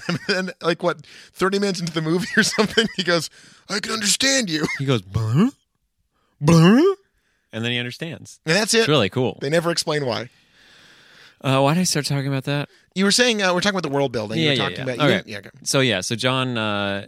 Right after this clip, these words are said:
Speaker 2: John Carter, like, it was so obvious that it was setting up, like, it,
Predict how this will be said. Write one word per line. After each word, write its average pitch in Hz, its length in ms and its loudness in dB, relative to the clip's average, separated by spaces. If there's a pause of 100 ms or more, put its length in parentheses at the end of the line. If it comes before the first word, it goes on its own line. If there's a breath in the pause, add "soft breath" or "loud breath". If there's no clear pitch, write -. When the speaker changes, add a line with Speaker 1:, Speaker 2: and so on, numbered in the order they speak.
(160)
Speaker 2:
John 185 220 2
Carter, 123 580 -2 (520)
like, 117 200 -2
it 131 120 -4
was 120 200 0
so - 380 -2 (100)
obvious 139 580 -4
that 165 160 -4
it 165 60 -4
was 151 160 -4
setting 156 360 -2
up, 151 200 -4 (200)
like, 139 160 2
it, - 220 -2